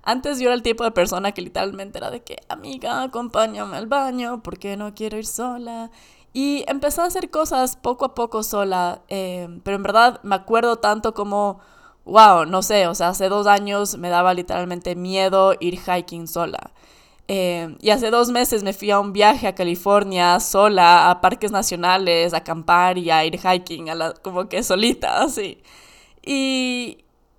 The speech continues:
y nada, ha sido increíble vo-, ver cómo esas cosas han ido evolucionando y cómo al principio se volvió al-, un, al principio fue algo como que, "Ok, quiero explorar", qué sé yo. Al principio era ir a caminar sola,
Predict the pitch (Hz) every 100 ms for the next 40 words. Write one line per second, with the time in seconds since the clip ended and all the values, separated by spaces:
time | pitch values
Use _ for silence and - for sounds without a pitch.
0 | _ _ - - 311 508 - - 247 311
1 | 262 240 262 269 247 - 190 214 247 240
2 | 233 277 - 214 226 208 190 196 214 208
3 | 185 - 175 180 208 190 180 180 190 196
4 | 190 180 180 202 202 208 185 180 170 185
5 | 185 - 180 190 - _ - 180 180 185
6 | 196 196 185 190 190 175 160 180 190 196
7 | 185 180 208 226 - - 180 170 180 180
8 | - 180 - 165 151 - _ 165 160 160
9 | 170 170 175 180 185 202 220 254 262 262
10 | 190 180 160 156